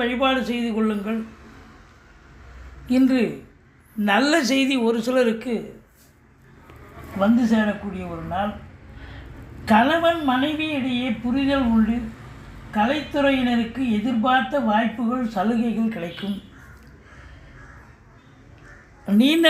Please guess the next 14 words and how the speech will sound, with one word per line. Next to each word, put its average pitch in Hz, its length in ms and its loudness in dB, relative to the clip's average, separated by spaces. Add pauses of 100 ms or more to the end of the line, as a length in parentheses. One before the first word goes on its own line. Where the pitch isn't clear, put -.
(120)
நாள் 302 240 6 (220)
ஆசைகள், 262 500 -4 (220)
எண்ணங்கள் 240 440 -4 (120)
நிறைவேறும். 220 600 0 (1080)
விலையுயர்ந்த 294 640 2 (100)
பொருட்களை 240 480 2 (160)
வாங்கி 220 300 2
மகிழ்வீர்கள். 202 680 -4 (140)
ஒரு, 240 200 0 (200)
ஒரு 233 140 2 (100)
சிலர் 262 280 0 (1700)
குறுகிய 330 380 4 (100)
தூர 285 180 4 (160)
பிரயாணமோ 262 580 2